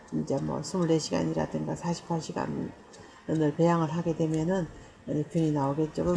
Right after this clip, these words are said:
균이 있는 경우는 균이 나오고 없을 경우에는 그대로 맑게, 어, 필름이 손-, 훼손되지 않고 나오게 됩니다. 수직으로 실험할 경우는 다음과 같이 수직으로 할 수 있다. 공중 낙하균이에요.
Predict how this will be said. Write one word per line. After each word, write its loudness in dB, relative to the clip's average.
균이 6
있는 4
경우는 4
균이 2
나오고 2
없을 -2
경우에는 2
그대로 0
맑게, -2
어, 4
필름이 0
손-, -4
훼손되지 2
않고 0
나오게 0
됩니다. -4
수직으로 6
실험할 2
경우는 2
다음과 4
같이 0
수직으로 -2
할 -2
수 -8
있다. -6
공중 6
낙하균이에요. 4